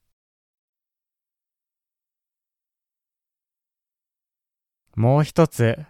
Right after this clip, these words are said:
大切なのが、ゲームをやる時間です。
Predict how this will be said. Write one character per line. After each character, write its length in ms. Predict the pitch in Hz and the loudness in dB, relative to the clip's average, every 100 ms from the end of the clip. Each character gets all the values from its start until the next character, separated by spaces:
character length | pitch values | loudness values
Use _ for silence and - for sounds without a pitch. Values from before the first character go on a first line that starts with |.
| _ | _
大 240 | - 113 127 | -4 0 2
切 260 | 147 - | 0 -2
な 140 | 127 117 | 0 0
の 140 | 101 | -2
が、 440 | 95 92 - 127 - _ _ _ _ _ | -4 -6 -8 -12 -16 _ _ _ _ _
ゲ 360 | 120 104 135 143 | -6 2 4 4
ー 60 | 110 | 2
ム 200 | 92 92 | 0 -4
を 80 | |
や 220 | 92 95 107 | -4 -2 2
る 300 | 123 131 139 - | 2 0 -6 -8
時 140 | 110 | -4
間 240 | 104 104 98 | -2 -4 -6
で 120 | 95 | -10
す。 300 | - - | -12 -20